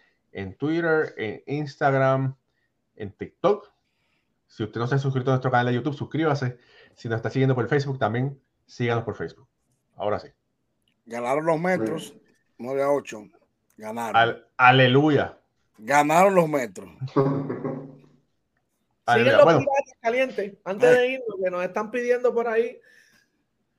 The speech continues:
Speaker 4: el temita de, de los Piratas. Los Piratas, de verdad que el, el, el picheo
Speaker 2: Impresionante.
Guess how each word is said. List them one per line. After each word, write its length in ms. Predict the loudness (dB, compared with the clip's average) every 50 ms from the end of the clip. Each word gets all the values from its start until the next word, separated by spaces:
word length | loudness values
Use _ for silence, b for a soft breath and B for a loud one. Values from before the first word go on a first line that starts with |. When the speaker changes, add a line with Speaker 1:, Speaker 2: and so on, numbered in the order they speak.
| _ _ _ _ _
Speaker 4:
el 200 | 0 0 0 2
temita 440 | 2 2 4 4 2 4 4 4 6
de, 240 | 6 6 4 2 2
de 160 | 4 4 4 4
los 120 | 4 2
Piratas. 400 | 0 -4 -2 -2 0 0 2 2
Los 120 | 2 0 0
Piratas, 680 | -2 -2 -2 -2 -2 0 0 0 0 0 -2 -4 -6 -4 -2
de 120 | 0 0
verdad 340 | 2 0 0 -2 -4 -4 -2
que 540 | -2 -2 -2 -2 -2 -4 -4 -6 -6 -10 -12 -10
el, 180 | -10 -10 -8 -6
el, 220 | -8 -8 -6 -6 -6
el 200 | -6 -8 -8 -10
picheo 720 | -14 -16 -12 -8 -6 -4 -2 0 0 0 0 -2 0 0
Speaker 2:
Impresionante. 840 | 0 0 2 4 2 2 2 2 -2 -2 -2 -4 -6 -8 -12 -16